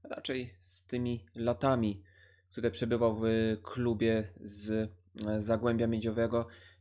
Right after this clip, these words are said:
Filip Starzyński poinformował, że mecz z Rakowem Częstochowa kończący trzydziestą czwartą kolejkę i sezon dla Zagłębia Lubin był ostatnim meczem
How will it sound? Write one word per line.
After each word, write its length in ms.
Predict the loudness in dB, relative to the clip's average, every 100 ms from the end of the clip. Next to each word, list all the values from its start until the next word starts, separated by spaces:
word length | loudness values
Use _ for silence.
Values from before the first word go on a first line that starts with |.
| -8
Filip 200 | -8 -4
Starzyński 460 | -2 0 -2 -4
poinformował, 600 | -2 -2 0 0 2 2
że 120 | 2
mecz 220 | 2 2 2
z 60 |
Rakowem 500 | 2 4 4 4 2
Częstochowa 500 | 0 -2 -2 -2 -2
kończący 680 | -2 -2 -2 -2 -2 -4 -4 -12 _
trzydziestą 440 | -10 -2 -2 -2 -4
czwartą 360 | 0 0 0
kolejkę 340 | -2 0 2 0
i 160 | -2
sezon 480 | -2 2 2 2 -4 -4
dla 120 | -4
Zagłębia 400 | -2 0 0 2
Lubin 280 | 0 0 -4 -6 -18 -20 _ -10
był 440 | 4 6 6 0
ostatnim 880 | -6 -4 -4 0 0 0 -4 -2 -4 -8 _ _ -4
meczem 540 | 0 2 2 -2 -2